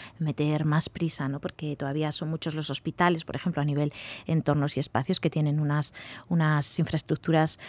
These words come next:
obsoletas y que impiden a los profesionales trabajar adecuadamente y a las mujeres, pues, vivir su parto de manera saludable, ¿no? Porque estamos hablando de,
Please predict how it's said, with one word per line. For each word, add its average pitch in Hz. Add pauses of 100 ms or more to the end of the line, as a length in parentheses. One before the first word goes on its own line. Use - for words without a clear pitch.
(140)
obsoletas -
y -
que -
impiden 165
a 165
los 165
profesionales 151
trabajar 147
adecuadamente 151
y 180
a 160
las 156
mujeres, 151 (380)
pues, 160
vivir 143
su -
parto -
de 160
manera 147
saludable, 143
¿no? 135
Porque -
estamos 139
hablando 156
de, 180